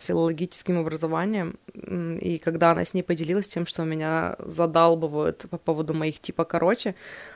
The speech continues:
она сказала, что человек с образованием не будет на самом деле париться по этому поводу, его не будет это цеплять.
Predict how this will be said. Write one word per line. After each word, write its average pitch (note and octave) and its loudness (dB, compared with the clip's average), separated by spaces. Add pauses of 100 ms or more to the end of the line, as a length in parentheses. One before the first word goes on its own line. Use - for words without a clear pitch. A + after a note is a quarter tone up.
она F#3 4
сказала, F3+ 2
что - -6
человек F#3 4
с - 2
образованием E3+ 4
не F3 2
будет D#3 -2 (260)
на D#3 -2
самом D3+ -2
деле F3+ 2 (140)
париться D#3 4
по - -6
этому D3+ -4
поводу, F3+ 0
его D#3 0
не D#3+ 2
будет E3 0
это D3+ -6
цеплять. - -6